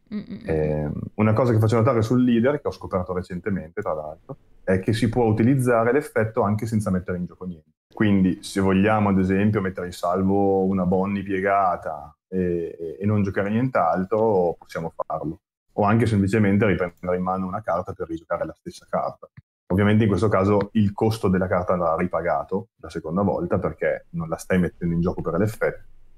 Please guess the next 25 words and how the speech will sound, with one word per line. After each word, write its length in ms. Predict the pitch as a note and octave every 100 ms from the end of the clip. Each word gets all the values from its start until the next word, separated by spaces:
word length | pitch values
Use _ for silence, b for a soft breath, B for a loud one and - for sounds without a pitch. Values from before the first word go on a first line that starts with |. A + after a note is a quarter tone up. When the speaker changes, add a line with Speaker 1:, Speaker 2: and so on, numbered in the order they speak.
| - - -
Speaker 2:
perché 220 | E2 -
è 20 |
dello 180 | E2 E2
stesso 320 | - - -
colore 400 | - G2+ D#2 F2
fondamentalmente, 840 | F2+ E2+ E2+ F2 G#2+ F#2+ C#2+ D#2+
ma 160 | E2 C#2
la 100 | -
stai 300 | E2+ - F2+
rigiocando, 680 | F#2 F2 E2 - - - -
no? 180 | F#2 G#2+ -
Ti 140 | -
sei 140 | G2
liberato 340 | F2+ F#2 F#2+ F#2+
uno 160 | G2
spazio 560 | A2 - C2 - - F#2 - - - - -
e 60 | -
la 100 | F2
puoi 160 | F#2 F2
rigiocare. 460 | E2 E2 D#2 D#2
Speaker 1:
Ok. 120 | G3 -
Speaker 2:
È 220 | F#3 G3
una 140 | G2+
sfumatura 600 | G3+ - A2 A2 A2+ A#2 A2+
che 680 | A2 A2 A#2 G2+ F#2+ F#2